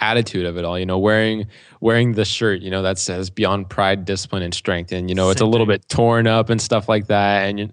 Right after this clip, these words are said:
Speaker 1: you know, it, it looks like you, you know, you just made it out of the war. That's
Speaker 2: <laughs> Yeah.
Speaker 1: the, who, like, who,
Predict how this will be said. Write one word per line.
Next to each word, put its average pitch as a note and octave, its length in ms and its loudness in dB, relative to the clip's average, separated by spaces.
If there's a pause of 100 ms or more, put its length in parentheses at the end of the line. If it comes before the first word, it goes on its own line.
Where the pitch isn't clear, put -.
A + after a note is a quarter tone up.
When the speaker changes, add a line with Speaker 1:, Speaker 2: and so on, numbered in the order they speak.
(240)
Speaker 1:
you A2 80 -4
know, G#2 100 2
it, G2+ 140 0
it A2+ 180 0
looks B2 340 0
like G#2+ 140 -4
you, G#2 300 -6
you G#2+ 180 -6
know, G2 60 -4
you G2 240 -10
just G#2 200 -6
made G2+ 320 2
it F#2+ 200 0
out F#2 140 0
of F2 80 0
the F#2 100 0
war. F2+ 420 2 (540)
That's B2 380 -2
Speaker 2:
<laughs> A2 120 -10
Yeah. B2+ 100 -10
Speaker 1:
the, C#3 220 -2
who, E3 260 2
like, D3+ 160 2
who, F3 160 4